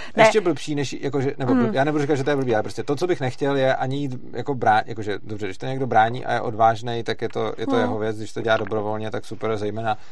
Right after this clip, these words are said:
Speaker 2: teď
Speaker 1: Mm.
Speaker 2: ukrajinský vojáci v podstatě brání bezpečnost i mě, takže
Speaker 1: Mm.
Speaker 2: za to jsem jim vděčnej, ale pro mě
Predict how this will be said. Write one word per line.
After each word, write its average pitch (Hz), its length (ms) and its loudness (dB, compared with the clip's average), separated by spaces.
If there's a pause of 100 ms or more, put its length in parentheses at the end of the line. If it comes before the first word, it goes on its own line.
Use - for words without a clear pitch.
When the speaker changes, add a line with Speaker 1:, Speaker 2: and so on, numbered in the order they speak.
(240)
Speaker 2:
teď 233 120 -2
Speaker 1:
Mm. 220 60 -6
Speaker 2:
ukrajinský 113 400 -4
vojáci 110 300 4
v - 60 -8
podstatě 107 380 -6
brání 110 340 2
bezpečnost 107 580 -6
i - 60 -4
mě, 107 320 -2
takže 104 480 -4
Speaker 1:
Mm. 240 100 -4
Speaker 2:
za 220 80 -4
to 113 120 -6
jsem 120 140 -6
jim 120 120 -2
vděčnej, 104 400 -6
ale 98 120 -2
pro 127 260 0
mě 131 420 0